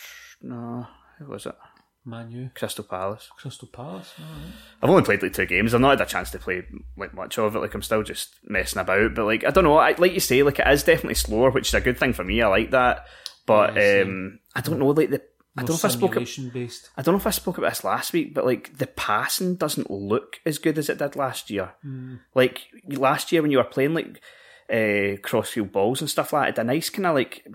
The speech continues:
Speaker 1: pes used to do this, like, it had a nice kinda bend on the ball, but now everything you hit's just like a fucking dart, just
Speaker 2: Hmm.
Speaker 1: straight, and it's, I don't know, it just, it doesn't, the passing, it's as, as effective, but it doesn't look as good this year,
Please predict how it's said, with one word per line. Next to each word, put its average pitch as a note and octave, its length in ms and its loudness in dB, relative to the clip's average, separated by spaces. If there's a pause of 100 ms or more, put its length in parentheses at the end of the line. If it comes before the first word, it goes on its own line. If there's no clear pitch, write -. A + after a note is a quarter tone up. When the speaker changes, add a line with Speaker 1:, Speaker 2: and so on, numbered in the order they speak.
Speaker 1:
pes D3+ 260 0
used F3+ 160 -4
to F3+ 60 -12
do E3+ 100 0
this, A#2+ 240 -2
like, B2+ 100 -4
it - 100 -2
had - 20 -2
a A#2 100 0
nice D3 140 -4
kinda A#2 280 -6
bend A2 320 0
on D3 140 2
the G#2 60 0
ball, E3 640 2
but - 120 0
now B2+ 300 2
everything C3+ 300 -4
you G2+ 80 -4
hit's - 320 -4
just - 180 -8
like - 140 -12
a - 80 -14
fucking F#2 560 -10 (240)
dart, A#2 340 0 (560)
just - 320 -4
Speaker 2:
Hmm. D3 80 -4
Speaker 1:
straight, C3 480 0 (220)
and C3+ 100 -8
it's, - 340 -6
I C3 60 -6
don't D3 140 -2
know, D3 240 2
it D3+ 80 -2
just, - 240 -6
it B2 120 -6
doesn't, C#3+ 360 2 (480)
the D3+ 60 4
passing, D#3 440 2
it's - 140 0
as, A#2 340 0
as F3+ 220 2
effective, C#3+ 600 0
but A#2+ 80 -4
it G2+ 60 -6
doesn't A#2+ 260 -4 (140)
look A3+ 240 -4
as G3 120 -2
good D#3+ 400 -2
this - 260 -6
year, F#2+ 260 0